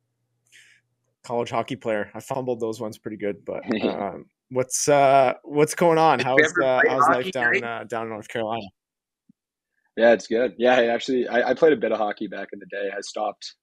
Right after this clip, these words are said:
Speaker 2: probably, I was, like, twelve years old, but, um, then just played lacrosse. But, um, yeah,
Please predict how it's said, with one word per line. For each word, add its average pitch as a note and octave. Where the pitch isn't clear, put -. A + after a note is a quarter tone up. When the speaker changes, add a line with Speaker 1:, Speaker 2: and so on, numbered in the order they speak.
Speaker 2:
probably, G2+
I G#2+
was, F2+
like, F#2
twelve G2
years F#2
old, F#2+
but, F2+
um, F2
then F#2+
just F2+
played F#2+
lacrosse. G2
But, F#2+
um, F#2
yeah, G2